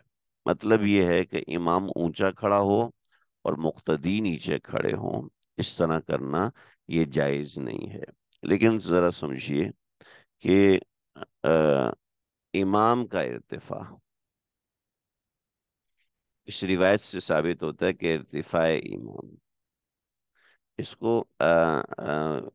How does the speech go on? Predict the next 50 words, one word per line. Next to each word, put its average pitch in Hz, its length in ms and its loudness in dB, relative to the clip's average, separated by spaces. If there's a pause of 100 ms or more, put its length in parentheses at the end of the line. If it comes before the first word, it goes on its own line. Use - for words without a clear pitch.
اصطلاح 92 440 0
میں 98 160 2
یہ 82 220 -2
کہتے 73 360 -6
ہیں 76 180 -2
ارتفاع 78 500 -4 (180)
امام۔ 69 300 -16 (600)
یہ 107 120 -4
باتیں 117 300 4
آپ 117 160 4
لوگ 123 200 2
یاد 98 200 6
رکھیے، 101 460 -2
اس 113 80 -2
سے - 180 -4
بڑا 104 180 2
فائدہ 80 400 0
ہوتا - 480 -6
ہے۔ - 80 -16 (800)
یہ 120 120 0
ہمارے 110 280 4
تو 110 140 2
کام 104 320 0
کی 104 140 -4
باتیں 98 380 2
نہیں 92 140 -6
ہیں، 90 80 -6
بالکل 92 480 2
آپ 101 140 4
کے 101 200 -4
کام 87 280 -4
کی 78 120 -8
باتیں 60 400 0
ہیں۔ - 400 -18
نبی 90 260 4
علیہ 95 120 6
السلام 90 400 -2
کی 87 120 -6
باتیں 78 320 2
پتہ 82 240 0 (140)
چل 85 140 -2
رہی 85 120 -6
ہیں، 90 60 -4
یہ 87 100 0
ہمارے 82 300 -2
کام 78 260 -6
کی 87 120 -4
باتیں 80 320 0
نہیں 113 160 -6
ہیں۔ 104 100 -12